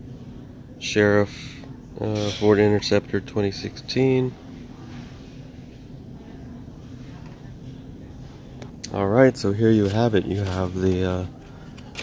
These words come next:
you have these right here. You got the Porsche Safari right here. I like this Matchbox version. It looks better than the, uh, Hot Wheels version right here for some reason.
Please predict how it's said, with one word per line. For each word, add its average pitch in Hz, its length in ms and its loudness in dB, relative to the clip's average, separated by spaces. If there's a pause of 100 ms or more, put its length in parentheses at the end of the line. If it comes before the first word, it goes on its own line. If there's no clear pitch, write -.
you 101 80 4
have 98 160 6
these 101 240 4
right 95 140 6
here. 120 220 2 (1080)
You 101 140 2
got 101 180 4
the 98 100 2
Porsche 104 360 4
Safari 104 680 4 (1300)
right 101 200 0
here. 104 400 6
I 110 100 12
like 127 300 12
this 101 240 6
Matchbox 98 580 6
version. 92 420 4
It 101 80 8
looks 110 280 4
better 95 400 8
than 92 300 4
the, 90 180 4
uh, 87 180 4 (720)
Hot 104 220 8
Wheels 98 240 6
version 92 420 2
right 92 180 2
here 95 240 0 (1700)
for 104 100 0
some 101 280 2
reason. 98 440 2